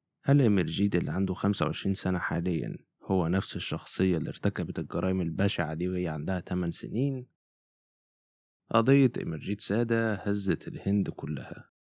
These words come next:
وكانت من أكتر القضايا الصادمة والمخيفة في الهند. ممكن نتساءل عن الأسباب اللي دفعت طفل زي ده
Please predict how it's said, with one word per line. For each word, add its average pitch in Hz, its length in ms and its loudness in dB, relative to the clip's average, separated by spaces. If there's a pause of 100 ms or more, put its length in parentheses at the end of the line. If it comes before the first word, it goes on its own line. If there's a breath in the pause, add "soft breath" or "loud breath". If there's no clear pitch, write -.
وكانت 85 420 -4
من 82 220 0
أكتر 92 400 -4
القضايا 87 380 -2
الصادمة 117 760 0
والمخيفة 110 880 2 (140)
في - 140 2
الهند. 92 460 -2 (1040)
ممكن 151 300 4
نتساءل 104 420 4
عن 82 160 -2
الأسباب 90 680 0
اللي 73 140 -2
دفعت 85 460 -6
طفل - 340 -2
زي 80 260 -6
ده 135 320 -2